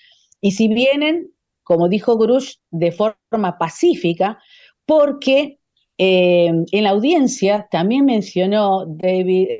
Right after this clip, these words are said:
eh, Fravor, eh, este ex piloto,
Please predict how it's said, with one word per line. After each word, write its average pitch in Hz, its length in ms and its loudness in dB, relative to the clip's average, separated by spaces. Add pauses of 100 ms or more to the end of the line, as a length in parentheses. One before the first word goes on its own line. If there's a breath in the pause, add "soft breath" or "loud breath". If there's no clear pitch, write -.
eh, 151 560 -4 (340)
Fravor, 202 480 -2 (440 soft breath)
eh, 165 340 4
este 190 300 0
ex 190 240 -4
piloto, 180 640 2